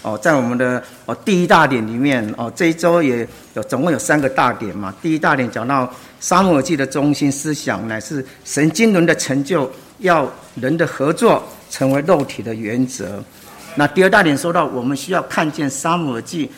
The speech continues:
所启示的神圣三一。那最后第三大点是，哦，很重要的、很重要的一点就是说，呃，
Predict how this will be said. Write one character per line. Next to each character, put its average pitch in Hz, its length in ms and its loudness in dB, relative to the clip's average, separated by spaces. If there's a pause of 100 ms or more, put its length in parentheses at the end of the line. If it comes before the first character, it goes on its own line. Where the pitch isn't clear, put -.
(180)
所 147 260 -4
启 131 320 -6
示 151 220 -6
的 127 100 0
神 113 300 -4
圣 123 260 -2
三 113 320 -4
一。 107 220 -8 (420)
那 - 140 0
最 175 260 4
后 151 240 2 (180)
第 147 120 0
三 151 220 2
大 147 180 2
点 110 160 -4
是， 139 140 -4 (100)
哦， 107 240 -4 (240)
很 123 220 -6
重 156 220 2
要 147 120 2
的、 117 220 -4 (340)
很 127 200 -2
重 165 180 -2
要 160 100 0
的 131 120 -2
一 160 100 -6
点 107 320 -10
就 117 160 -14
是 123 100 -14
说， 120 380 -10 (300)
呃， 98 280 -10